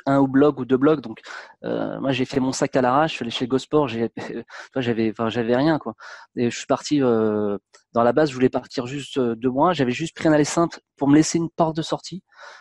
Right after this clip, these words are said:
Et, euh, et ça, je vous conseille vraiment, si vous partez un jour en voyage comme ça, en P V T, en Australie, euh, en P V T Nouvelle-Zélande, en P V T tout court, p-, prenez plutôt un aller simple, parce que, en fait, ce genre d'expérience, euh, on vous le, on vous le redit, et je vous le redis dans mes vidéos, euh,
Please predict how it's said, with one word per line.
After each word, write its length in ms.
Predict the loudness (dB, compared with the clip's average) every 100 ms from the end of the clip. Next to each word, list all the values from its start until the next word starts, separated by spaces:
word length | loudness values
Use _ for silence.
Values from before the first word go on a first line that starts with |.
| _ 0
Et, 320 | 4 6 4
euh, 680 | 4 2 0 -2 -4 -6 -8 -8
et 60 | -2
ça, 180 | 0
je 60 | 0
vous 60 | -6
conseille 300 | -4 0 2
vraiment, 220 | 2 0
si 140 | -2
vous 60 | -4
partez 240 | -6 -4
un 120 | -6
jour 160 | -4 -4
en 80 | -2
voyage 320 | 0 0 0
comme 100 | -8
ça, 160 | -2 -2
en 80 |
P 160 | 0 0
V 100 | 0
T, 220 | 0 -2 -4 -20 -6
en 100 | -4
Australie, 580 | -2 0 2 2 2 2
euh, 120 | -2
en 40 | -2
P 160 | -2
V 80 | -2
T 80 | -2
Nouvelle-Zélande, 560 | -4 -4 -4 -2 0 -2
en 60 |
P 100 | -4
V 100 | -6
T 80 | -6
tout 140 | -12 _
court, 220 | -2 -2 _ _ _ _ _
p-, 80 | -18 -16
prenez 420 | -2 2 4 4 2 _ _
plutôt 300 | -10 0 2
un 80 | 4
aller 160 | 2
simple, 420 | 0 -2 -2 -4 _
parce 160 | -10 -4
que, 80 | -2
en 100 | -2
fait, 120 | -4
ce 160 | -2
genre 100 | -2
d'expérience, 720 | -2 -4 -2 0 0 -2 -6 -14 -20 -20 -20 _
euh, 240 | -6 -4 -4
on 100 | -6
vous 180 | -4 -4
le, 80 | -6 -4
on 80 |
vous 140 | 0 2
le 80 | 4
redit, 340 | 4 2 0
et 40 |
je 80 | 0
vous 60 | -4
le 40 |
redis 160 | -2 0
dans 80 | -2
mes 100 | -2
vidéos, 380 | 0 2 2 -2 _ -20 -20 -20 _
euh, 560 | -2 0 0 -2 -6